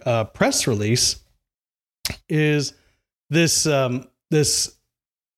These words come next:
number in the paper. So,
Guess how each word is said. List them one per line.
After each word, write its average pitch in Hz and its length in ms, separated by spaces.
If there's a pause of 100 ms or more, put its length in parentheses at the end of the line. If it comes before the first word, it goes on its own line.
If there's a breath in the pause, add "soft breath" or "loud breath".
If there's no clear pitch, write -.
number 156 840
in 156 260
the 131 380 (100)
paper. 180 600
So, 139 220